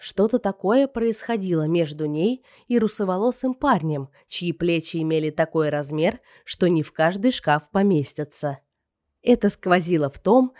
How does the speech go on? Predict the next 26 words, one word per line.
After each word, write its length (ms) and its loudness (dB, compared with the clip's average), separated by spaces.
как 200 2
девушка 460 0
смотрела 640 0
на 160 2
него, 380 2
старалась 640 0
как 240 -4
бы 160 2
невзначай 680 0
коснуться 720 -2
его 240 0
хотя 400 -2
бы 140 -2
мельком 580 -2
и 120 2
краснела 600 0
невпопад. 760 -2
Хотя 320 0
последнее 760 0
вполне 540 2
можно 400 -2
было 380 0
отнести 540 -2
на 160 0
счет 320 -6
Мороза. 600 -2